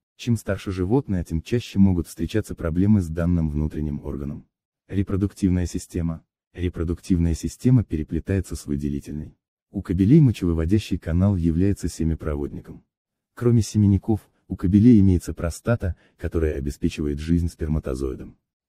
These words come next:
Половым органом самок является матка.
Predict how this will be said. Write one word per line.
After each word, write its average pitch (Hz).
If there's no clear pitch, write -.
Половым 87
органом 90
самок 90
является 85
матка. 82